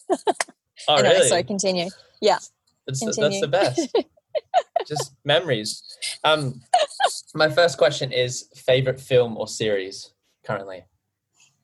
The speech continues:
Speaker 1: Favorite film is Life as a House. Have you heard, seen with
Speaker 2: No.
Speaker 1: Hayden Christensen in it?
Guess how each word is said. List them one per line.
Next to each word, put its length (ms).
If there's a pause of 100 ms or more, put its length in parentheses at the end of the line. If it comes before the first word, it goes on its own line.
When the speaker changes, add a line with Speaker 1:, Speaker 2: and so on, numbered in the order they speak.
(1300)
Speaker 1:
Favorite 280
film 400
is 440
Life 440 (840)
as 120
a 60
House. 680 (1120)
Have 100
you 100
heard, 380
seen 380 (180)
with 320
Speaker 2:
No. 500
Speaker 1:
Hayden 300
Christensen 720
in 120
it? 260